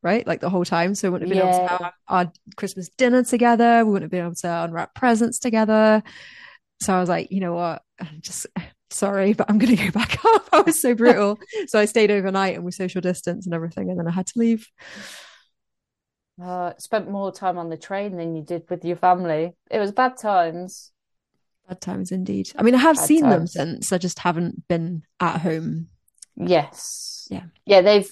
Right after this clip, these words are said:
Speaker 2: they've kitten sat a little bit, haven't they?
Speaker 1: They have indeed, yeah. Yeah, they're grandchildren.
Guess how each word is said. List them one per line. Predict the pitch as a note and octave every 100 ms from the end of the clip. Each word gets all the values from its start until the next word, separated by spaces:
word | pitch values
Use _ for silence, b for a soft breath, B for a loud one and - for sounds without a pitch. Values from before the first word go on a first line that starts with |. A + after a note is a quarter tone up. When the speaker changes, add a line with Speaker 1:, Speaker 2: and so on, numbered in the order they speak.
| - -
Speaker 2:
they've | G#3 G3 - _
kitten | - - G3 E3+
sat | - E3 - _ _ _
a | E3+
little | E3 C#3
bit, | - -
haven't | F3 E3+ D#3+
they? | D#3 E3 E3 _ _ -
Speaker 1:
They |
have | F#3+ F#3+ G3+
indeed, | G3 G#3+ G#3 -
yeah. | G#3+ G#3 F#3 _ _
Yeah, | A3+ G#3
they're | G#3 G3+
grandchildren. | G#3+ G#3 G#3 F#3+ F#3 F3+ F#3